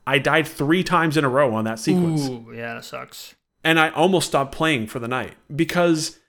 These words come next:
Speaker 1: I thought I had to go somewhere and survive and hide, right? Because it's the first twenty minutes of a Resident Evil game. Um, and so I was running around, like, looking for, you know, the lights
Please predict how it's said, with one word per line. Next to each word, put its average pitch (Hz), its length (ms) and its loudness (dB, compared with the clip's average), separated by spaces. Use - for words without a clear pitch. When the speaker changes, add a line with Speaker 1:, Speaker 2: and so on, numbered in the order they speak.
Speaker 1:
I 147 140 2
thought 156 360 2
I 139 80 0
had 147 240 0
to 143 360 2
go 139 220 2
somewhere 101 560 -4
and 131 240 2
survive 143 380 0
and 131 140 0
hide, 110 400 -2
right? 110 280 -4
Because 120 500 -4
it's 135 180 -6
the 143 160 -10
first - 540 -4
twenty 139 320 0
minutes 135 280 0
of 131 140 -4
a 131 40 -6
Resident 123 380 -2
Evil 160 200 -2
game. 101 340 -10
Um, 117 520 -4
and 135 120 -4
so 165 120 2
I 147 80 6
was 135 160 -2
running 151 240 2
around, 147 220 2
like, 131 140 0
looking 147 460 -2
for, 139 240 -2
you 135 100 -2
know, 123 220 0
the 120 160 -2
lights 120 960 -2